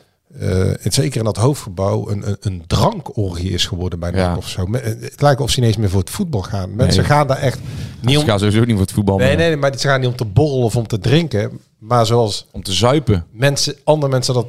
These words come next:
Speaker 1: ons vertellen, gewoon echt om te zuipen.
Speaker 2: Ja.
Speaker 1: Om gewoon echt helemaal naar de kloten te gaan. En dan hebben ze zaterdag en zondag. En dat, dat is hun uitje dan van de week, die vrijdagavond.
Speaker 2: Ja, je hoort die mensen ook, eh,
Speaker 1: Goh.
Speaker 2: steeds vaker dat ze die wedstrijd, die interesseert ze ook niet echt, hè?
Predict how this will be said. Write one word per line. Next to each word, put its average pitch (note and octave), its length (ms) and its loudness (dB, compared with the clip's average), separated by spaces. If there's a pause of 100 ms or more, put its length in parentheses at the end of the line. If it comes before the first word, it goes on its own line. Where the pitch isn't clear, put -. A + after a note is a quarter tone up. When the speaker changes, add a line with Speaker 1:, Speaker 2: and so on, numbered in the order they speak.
(300)
Speaker 1:
ons B2+ 160 -2
vertellen, - 240 -2
gewoon A2 180 0
echt A2+ 140 -2
om B2 100 -6
te G2+ 120 -4
zuipen. C#3 600 4
Speaker 2:
Ja. G2 80 6
Speaker 1:
Om F#2 60 2
gewoon C3 300 4
echt D#3 300 0
helemaal B2+ 920 2 (600)
naar A#2 160 2
de A2 80 0
kloten D#3 360 2
te A2+ 100 2
gaan. G#2+ 240 2
En B2 100 0
dan B2 80 2
hebben A2+ 180 -2
ze G#2 60 -2
zaterdag B2 440 0
en G#2 60 -4
zondag. A#2 520 -2 (360)
En G#2+ 100 -18
dat, C3+ 160 -2
dat D3 140 2
is B2 100 -4
hun A2 120 -2
uitje D3 300 -4
dan F#2 160 -4
van F#2+ 120 -4
de F#2+ 60 -2
week, F#2 200 -2
die F#2 80 -10
vrijdagavond. G#2+ 760 2 (340)
Speaker 2:
Ja, G#2 140 2
je G#2 100 4
hoort B2 120 4
die A#2 100 0
mensen A#2+ 340 2
ook, A2+ 180 0
eh, A2+ 80 6
Speaker 1:
Goh. A2 100 6
Speaker 2:
steeds B2 240 2
vaker A2+ 300 4
dat G#2+ 120 2
ze G#2+ 120 2
die G#2 140 4
wedstrijd, A2+ 300 2
die F#2+ 100 0
interesseert B2+ 360 2
ze - 120 2
ook F2 80 2
niet F#2 180 0
echt, D#2+ 180 0
hè? A2 60 2